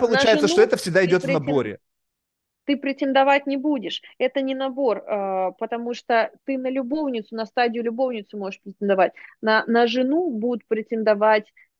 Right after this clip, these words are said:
Speaker 1: те женщины, которые тебя вот так
Speaker 2: Да, но
Speaker 1: возьмут за
Speaker 2: будет ли
Speaker 1: яйца.
Speaker 2: тогда у этого мужчины любовница?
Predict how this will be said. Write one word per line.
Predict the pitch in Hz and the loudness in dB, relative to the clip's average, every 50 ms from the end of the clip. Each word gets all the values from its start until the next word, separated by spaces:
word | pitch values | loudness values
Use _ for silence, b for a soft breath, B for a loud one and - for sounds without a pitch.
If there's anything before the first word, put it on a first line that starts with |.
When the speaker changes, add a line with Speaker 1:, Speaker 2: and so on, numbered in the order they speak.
| - | -4
Speaker 1:
те | - 247 262 254 | 0 0 0 0
женщины, | 240 254 233 226 226 - - 226 208 190 175 175 _ _ _ _ | 0 -4 -6 -6 -8 -10 -12 -10 -8 -8 -10 -10 _ _ _ _
которые | - 220 220 220 254 247 240 240 233 214 | 2 2 4 6 6 6 6 6 4 4
тебя | - - 214 233 233 220 | 0 -6 0 2 2 4
вот | 220 233 226 - | 2 0 -2 0
так | 240 233 | -4 -2
Speaker 2:
Да, | 170 165 170 135 | 0 0 0 0
но | - 220 214 | 0 -4 -6
Speaker 1:
возьмут | 208 - 233 | -6 -2 0
за | - | 0
Speaker 2:
будет | 214 220 240 269 302 | 2 2 2 2 2
ли | 339 | 0
Speaker 1:
яйца. | - | 2
Speaker 2:
тогда | - - 185 170 165 156 | 2 0 0 2 2 2
у | 151 160 | 0 -2
этого | 170 170 - 156 151 | -2 -4 -4 -6 -8
мужчины | 147 147 - - - 214 202 170 | -8 -8 -12 -12 -10 -10 -8 -8
любовница? | 151 147 139 139 123 107 107 98 90 - - - 92 | -8 -6 -4 -4 -4 -4 -4 -12 -14 -16 -20 -20 -20